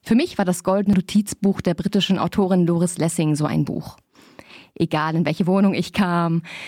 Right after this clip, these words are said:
welche W G ich besuchte, welche Bücherzelle ich betrat, Lessing war bereits da. Großformatig, unpraktisch und irgendwie wichtig. <laughs> Irgendwann, ich war, glaub ich, noch in der Schule gewesen,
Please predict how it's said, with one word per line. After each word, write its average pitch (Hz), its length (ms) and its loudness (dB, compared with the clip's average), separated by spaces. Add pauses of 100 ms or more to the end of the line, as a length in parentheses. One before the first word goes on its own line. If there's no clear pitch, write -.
(180)
welche 202 260 0
W 220 80 4
G 233 140 2
ich 226 200 -2
besuchte, 196 600 0
welche 156 200 -2
Bücherzelle 196 640 2
ich - 160 -8
betrat, 170 600 -4 (300)
Lessing 262 340 2
war 151 160 0
bereits 160 380 -2
da. 131 260 -6 (640)
Großformatig, 175 880 -2 (360)
unpraktisch 175 880 0 (800)
und 208 160 2
irgendwie - 540 2
wichtig. - 720 0 (240)
<laughs> - 240 -8
Irgendwann, 208 640 2
ich - 180 -4 (160)
war, 165 200 0
glaub 165 200 0
ich, 170 120 -4
noch 165 120 0
in 165 80 0
der 165 80 2
Schule 269 260 2
gewesen, 214 480 2